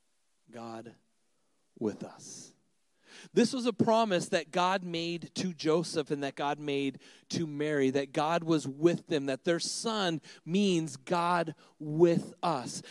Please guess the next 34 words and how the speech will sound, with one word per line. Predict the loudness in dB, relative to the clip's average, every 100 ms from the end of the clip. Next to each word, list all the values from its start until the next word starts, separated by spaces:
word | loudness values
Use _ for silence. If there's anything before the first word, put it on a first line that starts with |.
| 0
And | 6
this | 6
is | 6
a | 4
promise | 4 2 4 4
that | 2
we | 0 2 2
carry | 2 0 2 2 2
also | 2 0 0 -2 -4 -4
today, | -6 -2 0 2 2 -2 -2
that | -2 -2
God | -4 -2 0
is | -2 -2
with | 6 6 6
us. | -2 -4 -10 -16 -20 -20 -20 -20 _ _ _ _ _ _ -2
Over | 0
the | 0 0
next | 0 0 -6
few | -6 -4
weeks, | -4 -8 -8
we're | -6
gonna | -6
be | -8 -10
looking | 0 0 0 -6
at | -2
the | -2
idea | 0 2
of | 0
God | 2 -2 -2
with | -4 -2
us | -4 -4 -18 _
in | -6 -4
the |
valley, | 0 2 2 2 0